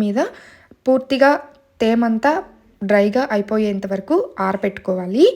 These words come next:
లేదా ఫ్యాన్ కిందైనా ఆరపెట్టుకున్నారంటే చక్కగా పొడిగా అయిపోతుంది ఆకంతా. చూసారు కదా, ఇలా ఆకంతా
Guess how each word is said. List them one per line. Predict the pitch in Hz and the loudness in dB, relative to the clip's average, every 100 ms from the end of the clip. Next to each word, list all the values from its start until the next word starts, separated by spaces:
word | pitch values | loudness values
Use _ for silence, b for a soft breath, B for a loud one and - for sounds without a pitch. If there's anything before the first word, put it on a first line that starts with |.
| B B - | B B 4
లేదా | 262 294 320 | 4 4 0
ఫ్యాన్ | 226 220 226 | 0 0 0
కిందైనా | 226 226 220 262 214 | 0 0 0 -2 -4
ఆరపెట్టుకున్నారంటే | 202 214 202 - 202 196 196 220 311 | -4 -6 -6 -6 -4 -4 -2 -2 -2
చక్కగా | - - 202 254 254 | -4 -6 -4 -4 -2
పొడిగా | 202 196 233 208 | -2 0 0 -2
అయిపోతుంది | 208 196 196 190 285 320 196 | -4 -8 -6 -2 -2 -2 -4
ఆకంతా. | 196 190 196 320 - B B - | -4 -6 -2 -4 -4 B B -6
చూసారు | 269 254 269 | -2 0 0
కదా, | 254 349 427 233 | 2 2 2 0
ఇలా | 285 370 202 | 0 2 0
ఆకంతా | 208 220 208 | 0 -2 0